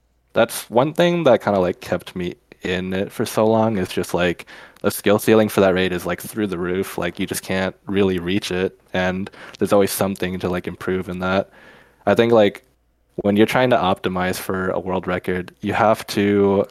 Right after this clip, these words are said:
make sure that you play to the best of your ability while just, like, being able to, like, adapt to any, like, random, like, scenarios that happen. So that way, like, you can just make, like, the overall run, like, a little bit more consistent.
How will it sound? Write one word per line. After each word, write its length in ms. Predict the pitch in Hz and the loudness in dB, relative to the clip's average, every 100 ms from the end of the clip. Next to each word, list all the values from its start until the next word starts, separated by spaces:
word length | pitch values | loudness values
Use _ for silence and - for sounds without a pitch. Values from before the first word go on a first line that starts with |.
| - | -6
make 320 | 98 98 104 | -4 -2 -2
sure 460 | - 104 98 98 98 | -4 0 2 2 0
that 480 | 92 87 87 92 - - - _ _ | 0 0 0 -2 -6 -18 -20 _ _
you 120 | 101 | -6
play 580 | - - 101 104 101 101 - - | -4 2 4 6 6 4 0 -10
to 140 | - | -6
the 60 | 95 | -2
best 300 | 95 98 98 | 0 0 -2
of 100 | 95 | -2
your 100 | 92 | -2
ability 540 | 87 85 101 113 123 143 | -2 -2 0 0 0 -2
while 640 | 95 95 95 95 95 95 - | -2 0 2 2 2 0 -4
just, 240 | - 101 - | -6 -6 -2
like, 240 | 90 92 | -2 -2
being 220 | 98 98 | -2 0
able 260 | 95 95 98 | 0 -2 -2
to, 440 | - - 90 90 95 | -4 -6 -6 -4 -4
like, 200 | 95 - | -4 -4
adapt 460 | 92 90 90 92 | -4 0 0 -2
to 140 | - 98 | -4 -2
any, 160 | 92 | -2
like, 280 | 90 87 90 | -4 -4 -4
random, 520 | 117 90 92 92 92 90 | -4 -2 -2 -2 -4 -6
like, 200 | 87 - | -10 -8
scenarios 580 | - 90 87 92 92 | -6 -4 -2 0 -2
that 140 | - 87 | -4 -4
happen. 380 | 92 92 92 95 | -2 -2 -4 -6
So 140 | - | -4
that 200 | 92 90 | 0 0
way, 240 | 90 92 92 - - - - _ | 0 -2 -4 -10 -20 -20 -20 _
like, 360 | 90 87 - - _ _ _ _ | 0 0 -2 -12 _ _ _ _
you 80 | 107 | 2
can 100 | 123 | 4
just 140 | 156 123 | 4 2
make, 380 | 87 87 90 | 2 0 0
like, 220 | - 87 - | 0 -2 0
the 120 | - | 0
overall 340 | 92 90 87 | 0 0 -2
run, 280 | 90 90 92 | 0 -2 -2
like, 120 | 92 | -4
a 40 | 92 | -2
little 160 | 95 | -2
bit 100 | 95 | -2
more 140 | 95 95 | -2 -6
consistent. 680 | - - 98 - 98 104 | -6 -2 -2 0 -4 -4